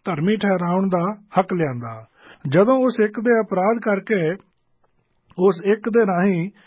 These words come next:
ਮੌਤ ਨੇ ਰਾਜ ਕੀਤਾ, ਤਾਂ ਬਹੁਤ ਵਧੇਰੇ ਉਹ ਲੋਕ ਜਿਨ੍ਹਾਂ ਨੂੰ ਕਿਰਪਾ ਅਤੇ ਧਰਮ ਦੀ ਬਖਸ਼ੀਸ਼ ਵਾਫਰ ਮਿਲੀ ਹੈ, ਉਸ ਇੱਕ ਅਰਥਾਤ ਯਿਸੂ ਦੇ ਰਾਹੀਂ ਜੀਵਨ ਵਿੱਚ ਰਾਜ ਕਰਨਗੇ। ਉਪਰੰਤ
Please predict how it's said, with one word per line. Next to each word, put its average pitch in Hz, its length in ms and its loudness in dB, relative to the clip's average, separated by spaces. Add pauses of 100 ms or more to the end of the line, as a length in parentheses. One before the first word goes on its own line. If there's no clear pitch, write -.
(260)
ਮੌਤ 180 320 4
ਨੇ 214 200 0
ਰਾਜ 165 240 2
ਕੀਤਾ, 180 320 -6 (280)
ਤਾਂ 202 180 6
ਬਹੁਤ 202 300 2
ਵਧੇਰੇ 185 580 0 (160)
ਉਹ 220 100 0
ਲੋਕ 202 280 0
ਜਿਨ੍ਹਾਂ 202 320 0
ਨੂੰ 214 160 -4
ਕਿਰਪਾ 185 380 -2 (440)
ਅਤੇ 196 140 -4
ਧਰਮ 180 320 -4
ਦੀ 196 140 0
ਬਖਸ਼ੀਸ਼ 175 540 -4
ਵਾਫਰ 160 380 -2
ਮਿਲੀ 160 340 -2
ਹੈ, 165 220 0 (640)
ਉਸ 226 200 0
ਇੱਕ 233 220 0
ਅਰਥਾਤ 180 560 -2 (340)
ਯਿਸੂ 175 340 -2
ਦੇ 196 180 0
ਰਾਹੀਂ 170 360 -2 (340)
ਜੀਵਨ 175 340 0
ਵਿੱਚ 165 280 -2 (420)
ਰਾਜ 175 220 -2
ਕਰਨਗੇ। 135 520 -6 (760)
ਉਪਰੰਤ 208 520 0